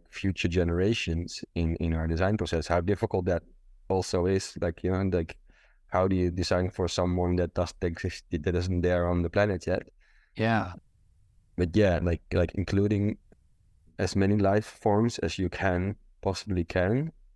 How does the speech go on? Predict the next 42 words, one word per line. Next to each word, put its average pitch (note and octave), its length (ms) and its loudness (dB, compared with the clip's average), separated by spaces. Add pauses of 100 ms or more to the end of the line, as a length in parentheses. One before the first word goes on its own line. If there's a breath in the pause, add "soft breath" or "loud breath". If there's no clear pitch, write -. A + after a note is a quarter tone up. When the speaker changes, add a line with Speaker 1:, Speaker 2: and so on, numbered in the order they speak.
(680)
Speaker 1:
Um, E2 300 -8
and G2+ 120 2
also A2 240 2
advocating A#2 560 0
for, F#2+ 360 0
like, E2+ 220 0 (1120)
humans G#2 560 2
that F#2 140 0
have F#2 220 0
no G2+ 240 2
voice G#2+ 400 0
in F#2 180 0
that F2 240 -2
process. - 600 -4 (300)
It's - 100 -14
not G2+ 160 2
just A2 220 0
kind F#2 180 2
of, F2 140 -2
like, E2+ 360 0 (200)
life F2+ 280 2
form G2 220 -4
like F2+ 160 0
nature, G#2+ 720 0
but F#2 120 0
also, F#2 280 0
like, E2+ 340 -2 (140)
non-humans F#2+ 720 -2
or G2+ 80 -4
non-users G#2 560 2
that D#2+ 180 -4
don't F2 220 -2
have E2+ 140 -2
a, E2+ 200 -2
have E2+ 100 -6
a F2 60 -4
voice. E2+ 400 -2 (920 soft breath)
Speaker 2:
Yeah, C#3 160 4
especially C#3+ 380 2
if C#3 120 -2
you're B2 120 6
s-, - 320 -6